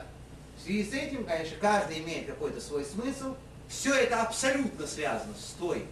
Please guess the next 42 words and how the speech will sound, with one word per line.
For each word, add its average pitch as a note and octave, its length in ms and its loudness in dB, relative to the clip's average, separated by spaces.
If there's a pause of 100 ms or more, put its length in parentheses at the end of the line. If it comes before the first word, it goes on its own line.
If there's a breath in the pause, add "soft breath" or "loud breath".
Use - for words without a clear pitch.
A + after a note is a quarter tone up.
картинкой, D#3 540 -2
которую B2 380 -8
мы B2+ 100 -12
вчера D#3+ 280 -2
рисовали, - 540 0
в - 40 -10
прошлый - 260 -8
раз - 160 -4
рисовали, D3 400 0 (640 loud breath)
из-за C3+ 200 -6
которой E3 320 4
я D3 100 2
так - 220 -2
продолжаю C3+ 340 -4
переживать, C#3 460 -2
что B2 100 -8
ее A#2 80 -8
не B2+ 60 -10
нужно C#3 240 -8
было E3+ 120 -6
рисовать. B3+ 580 0 (260)
Но F3+ 100 4
это A#3 180 4
все, - 540 2
все - 300 4
в - 60 -2
нее D#3 340 -2
идеально A#2+ 340 -2
вкладывается, A#3+ 500 2
потому C#3+ 260 -8
что - 160 -12
каждый D#3+ 420 2
из B2 100 -6
этих - 280 -4
номеров, D#3 540 -2
каждый - 400 2
из - 80 -8
этих - 280 -8
чисел, A3+ 360 -2
каждый - 440 0
из - 60 -8
этих - 200 -4